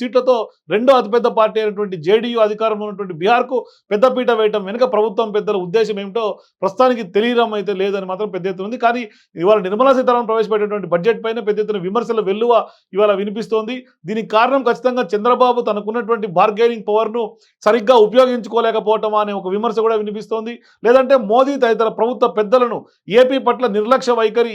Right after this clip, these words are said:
ఇంకా అలాగే కొనసాగుతోందా అనే అంశం కూడా తెలియాల్సినటువంటి అవసరం ఉంది.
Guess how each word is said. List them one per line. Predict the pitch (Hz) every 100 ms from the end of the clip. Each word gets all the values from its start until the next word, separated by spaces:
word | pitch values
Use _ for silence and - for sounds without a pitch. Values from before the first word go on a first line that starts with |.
| 202
ఇంకా | 202 254 240 - _ -
అలాగే | 220 254 254
కొనసాగుతోందా | 214 220 254 254 220 233 233 226
అనే | 208 208
అంశం | 202 220 208
కూడా | 208
తెలియాల్సినటువంటి | 226 233 220 214 202 196 196
అవసరం | 190 226 233
ఉంది. | 180